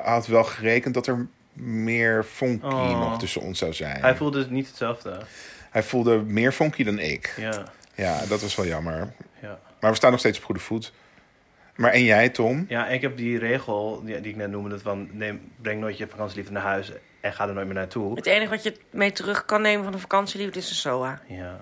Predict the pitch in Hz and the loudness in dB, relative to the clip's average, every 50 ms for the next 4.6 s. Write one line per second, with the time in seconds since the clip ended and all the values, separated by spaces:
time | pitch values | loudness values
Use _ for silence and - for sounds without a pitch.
0 | - 101 104 107 104 110 110 107 - 117 107 104 107 110 107 - 107 104 101 101 | -8 -4 -2 -2 -2 -2 -2 0 2 2 2 4 2 0 0 -2 -2 -2 0 0
1 | 98 95 95 - 196 190 196 190 185 180 160 160 165 220 - - - 170 180 208 | -2 -2 -2 0 2 2 2 4 2 2 2 0 -2 -4 -6 -2 0 2 2 2
2 | - - - - - - - - - - 117 127 131 127 110 110 113 110 101 95 | 2 0 -2 -2 -2 -4 -8 -8 -4 0 2 4 4 4 2 0 -2 -4 -4 -2
3 | 92 95 101 113 104 127 120 131 127 131 127 113 113 113 113 104 101 104 101 - | -2 -2 -2 -2 -2 -2 0 0 0 2 2 2 0 0 0 -2 -4 -4 -6 -4
4 | 104 110 107 107 101 92 92 92 101 98 98 98 | -6 -6 -6 -8 -8 -6 -6 -6 -4 -4 -6 -6